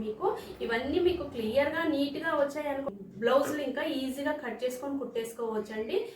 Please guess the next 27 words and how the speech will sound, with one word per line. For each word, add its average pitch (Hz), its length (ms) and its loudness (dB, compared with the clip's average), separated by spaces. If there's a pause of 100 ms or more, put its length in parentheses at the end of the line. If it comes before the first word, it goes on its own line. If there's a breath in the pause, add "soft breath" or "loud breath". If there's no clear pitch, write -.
(200 loud breath)
మనం, 277 140 0 (160)
నేను 269 200 2 (100)
చూపించినవన్నీ 311 760 -2 (200)
నీట్గా 370 440 6 (320)
కుట్టుకోవడానికి, 269 720 2
ఫినిషింగ్ 370 500 8 (240)
ఉండడానికి 254 480 0 (120)
చూడండి. 226 440 2 (360 loud breath)
అలా 277 200 2
మీకు 311 160 -2 (120)
ఫినిషింగ్ 370 440 6
కరెక్ట్గా 311 460 2
వచ్చిందనుకోండి, 294 720 -2 (320 loud breath)
మీరు 294 180 2 (160)
ఏ 277 60 12 (320)
దానికి 311 340 4
భయపడక్కర్లేదండి. 269 1040 0
ఇంకా 269 220 -2 (100)
ఇది 247 240 0
వస్తుందా, 277 340 0 (100)
అది 247 180 2
రాదా 247 260 0
అని 240 180 -4 (120)
అవసరం 262 280 -6 (100)
లేదు 233 220 2
భయపడాల్సింది. 240 680 -4 (340 loud breath)
ఇంకా 254 140 0